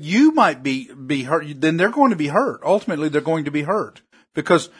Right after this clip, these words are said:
because they are sinning and they're, and they're not called on that. Paul had to do that with Peter.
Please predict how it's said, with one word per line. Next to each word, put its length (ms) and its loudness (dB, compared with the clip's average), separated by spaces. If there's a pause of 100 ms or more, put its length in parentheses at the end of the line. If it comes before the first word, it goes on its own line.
(200)
because 320 0
they 160 8
are 100 8
sinning 440 -2
and 160 -2
they're, 80 2
and 280 -2
they're 120 2
not 240 2
called 260 2
on 120 0
that. 180 -2
Paul 320 4
had 140 0
to 60 -8
do 180 0
that 180 2
with 120 -2
Peter. 460 -2